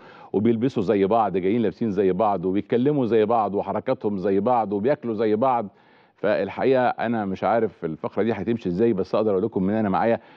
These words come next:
فقرة غريبة جدًا ما شفتهاش قبل كده في البرنامج ده الحقيقة. معايا، آه، ندى ونج-،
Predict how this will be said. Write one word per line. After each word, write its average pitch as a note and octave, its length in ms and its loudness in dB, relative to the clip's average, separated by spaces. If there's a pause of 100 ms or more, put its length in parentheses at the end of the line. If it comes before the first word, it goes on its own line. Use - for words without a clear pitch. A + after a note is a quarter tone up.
(180)
فقرة C#3+ 400 0 (400)
غريبة A2 500 0
جدًا B2+ 500 2 (420)
ما G2 60 -4
شفتهاش A#2 500 0
قبل G2+ 140 -2
كده A2 180 0
في - 80 -6
البرنامج F2 460 -2
ده D2+ 60 -4
الحقيقة. C2 380 -10 (320)
معايا، D3+ 580 2
آه، G2+ 320 2
ندى D3+ 300 0 (1120)
ونج-، F#2+ 200 -4